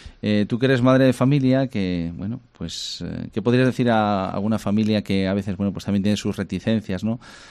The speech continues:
A la hora de, de poder, bueno, pues, eh, enviar a un chaval al seminario. Es verdad que, bueno, pues la edad con la que, eh, permitimos que estén en el internado es ya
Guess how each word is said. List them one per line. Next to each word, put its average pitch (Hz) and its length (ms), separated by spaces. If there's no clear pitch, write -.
A 104 100
la 101 140
hora 101 220
de, 98 300
de 95 120
poder, 98 340
bueno, 92 220
pues, - 400
eh, 87 300
enviar 98 260
a 101 40
un 101 60
chaval 92 760
al 92 100
seminario. 98 800
Es 95 60
verdad 104 220
que, 101 200
bueno, 95 200
pues - 340
la 85 320
edad 98 180
con 98 120
la 92 120
que, 90 960
eh, - 200
permitimos 98 440
que - 80
estén 101 180
en 98 60
el 98 60
internado 98 400
es 95 160
ya 95 300